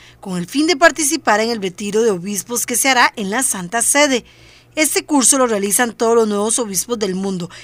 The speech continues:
En el caso de Monseñor, iba a hacerlo en el dos mil veintidós, pero no se pudo y asiste en este dos mil veintitrés.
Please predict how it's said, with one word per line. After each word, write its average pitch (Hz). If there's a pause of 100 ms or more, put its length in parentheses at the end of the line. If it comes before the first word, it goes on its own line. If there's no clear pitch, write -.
(120)
En 190
el 190
caso 226
de 240
Monseñor, 214
iba 202
a 214
hacerlo 226
en 240
el 247
dos 220
mil 185
veintidós, 240
pero 240
no 190
se 220
pudo 269
y 262
asiste 220
en 185
este 170
dos 269
mil 196
veintitrés. 285